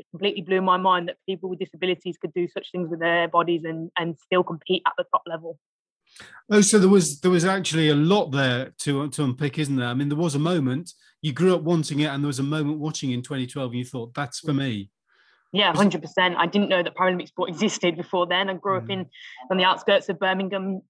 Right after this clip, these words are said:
Speaker 1: uh, didn't know anybody that had a disability and did not know anything about Paralympic sport. And in twenty twelve, uh, I ended up, uh, obviously becoming paralysed, and, and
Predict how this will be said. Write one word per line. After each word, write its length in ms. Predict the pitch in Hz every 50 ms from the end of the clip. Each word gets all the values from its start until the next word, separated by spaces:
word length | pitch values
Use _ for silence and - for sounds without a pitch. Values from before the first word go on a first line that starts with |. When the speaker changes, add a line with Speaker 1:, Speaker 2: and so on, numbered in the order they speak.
| _ _
Speaker 1:
uh, 180 | - 180 175 180 180
didn't 180 | - 220 196 196
know 100 | 190 190
anybody 320 | 185 190 175 185 180 196
that 80 | 190 -
had 160 | 190 190 180
a 20 |
disability 720 | 175 202 - - 165 185 190 190 185 - - 196 190 196 190 -
and 120 | 185 180 170 -
did 160 | 220 208 160
not 280 | 156 180 202 202 208 190
know 180 | 180 175 180 -
anything 360 | 190 196 196 185 - 170 165
about 240 | 156 160 170 170 -
Paralympic 400 | 180 175 175 175 165 165 160 -
sport. 420 | _ _ 202 196 190 180 175 - - _ _ _ _ _ _ _ _ _
And 320 | - 185 185 180 185 180 185
in 140 | 185 180
twenty 240 | 180 196 190 185 180
twelve, 480 | - - 196 180 180 180 180 160 160 180
uh, 60 | 170 - _ 175
I 240 | 165 165 160 165 - - - 190 180 -
ended 240 | 180 170 175 165 175
up, 80 | 170 - - _ -
uh, 60 | 170 - -
obviously 400 | 190 175 170 175 165 - - 156
becoming 240 | - 180 180 175 160
paralysed, 580 | - 170 170 165 165 165 165 165 165 151 139 165
and, 200 | 165 165 170 - -
and 280 | 185 180 175 170 160